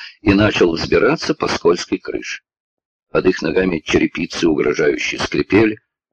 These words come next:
дождь хлестал в лицо. «И все же, как прикажете вас величать?»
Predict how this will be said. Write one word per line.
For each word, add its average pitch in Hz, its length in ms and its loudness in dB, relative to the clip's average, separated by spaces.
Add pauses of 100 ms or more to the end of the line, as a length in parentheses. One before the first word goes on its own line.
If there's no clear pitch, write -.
(240)
дождь - 460 2
хлестал - 480 -4
в 53 40 -2
лицо. - 400 -4 (1160)
«И 82 540 -4 (160)
все - 240 0
же, - 280 -6 (580)
как 95 180 -2
прикажете 98 480 0
вас 98 180 -4
величать?» - 600 -4